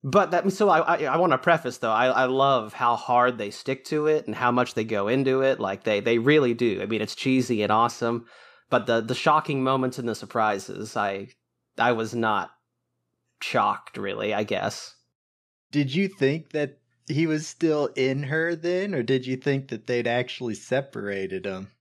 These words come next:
Speaker 1: Uh, I guess, like, in the beginning, it wasn't super clear, 'cause, yeah, in the dark half, it's not like this. But, like, the way she, like, that, the, the, the killer, Gabriel, was walking backwards, it became, like,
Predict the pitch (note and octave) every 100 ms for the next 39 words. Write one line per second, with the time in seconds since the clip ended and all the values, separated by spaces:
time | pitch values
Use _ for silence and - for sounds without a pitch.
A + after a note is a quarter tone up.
0 | _ _ _ _ - C3+ C#3+ C#3 C3 F#3+
1 | B3+ G3+ F3+ D#3+ C3 B2 C#3+ D3 D3 C#3+
2 | C3+ G#2 C3+ D3 B2 A#2 - - - C3
3 | C#3+ E3+ E3+ F3 E3+ - - E3+ F3+ F3
4 | F3+ F3+ F3 C#3+ B2 B2+ A2+ A#2 B2 B2
5 | B2 A#2 A#2+ A2 A2 G#2 - - - -
6 | _ _ B2 A2+ G#2+ G2 - G#2 G2+ -
7 | A2+ G#2+ G#2+ - C#3+ C3+ C3 C3 C#3+ C#3
8 | - B2+ G#2+ G2+ - G#2 G2+ - F#2+ G2
9 | - G#2+ G#2+ - C3+ A2+ G2 A#2+ C3+ C3
10 | A2+ G#2+ G#2+ G#2 A#2 B2 A#2 G#2 G#2+ A#2
11 | B2+ A#2 A#2 - - - - - - -
12 | _ _ - A2 A#2 B2 A2+ G#2+ G2 G2+
13 | -